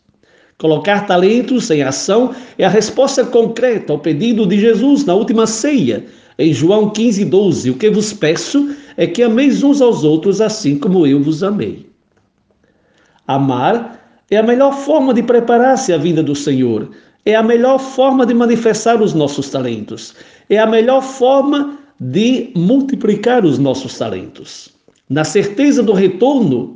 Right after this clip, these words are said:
e na incerteza do quando, nada melhor que reforçar todos os dias a união com Ele, a união com os irmãos. Temos que nos conscientizar com urgência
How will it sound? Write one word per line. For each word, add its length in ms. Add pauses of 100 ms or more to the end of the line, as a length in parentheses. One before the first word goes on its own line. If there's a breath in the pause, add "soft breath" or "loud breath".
(120)
e 60
na 160
incerteza 680
do 200
quando, 640 (340 loud breath)
nada 360
melhor 420
que 100
reforçar 880
todos 360
os 180
dias 500 (160 loud breath)
a 100
união 360
com 160
Ele, 260
a 60
união 320
com 180
os 140
irmãos. 800 (1400 soft breath)
Temos 360
que 100
nos 220
conscientizar 1040
com 160
urgência 920